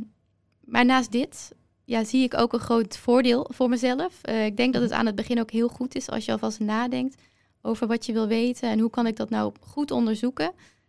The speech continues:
Speaker 1: Eh, dus als je ook de data gaat analyseren, dan gaat het heel snel, want je hebt al een plan,
Speaker 2: Hmm.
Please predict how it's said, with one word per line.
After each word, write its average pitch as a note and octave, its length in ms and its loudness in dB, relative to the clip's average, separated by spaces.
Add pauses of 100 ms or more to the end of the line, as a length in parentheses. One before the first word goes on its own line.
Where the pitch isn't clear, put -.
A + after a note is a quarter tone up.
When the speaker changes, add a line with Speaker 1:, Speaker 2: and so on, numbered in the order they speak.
Speaker 1:
Eh, G#3+ 160 -2
dus G#3+ 160 -2
als A3+ 120 0
je - 100 -2
ook A3 80 -4
de A3 100 -2
data A3 300 0
gaat A3 220 -6
analyseren, A3 640 -2
dan G#3 80 -6
gaat A3 180 -6
het G3+ 140 -12
heel A3 160 -2
snel, G#3+ 400 0
want A3 180 -4
je A3+ 60 -2
hebt A3+ 200 -6
al G#3+ 140 -2
een G#3 160 -6
plan, G#3+ 280 0
Speaker 2:
Hmm. E4+ 160 -2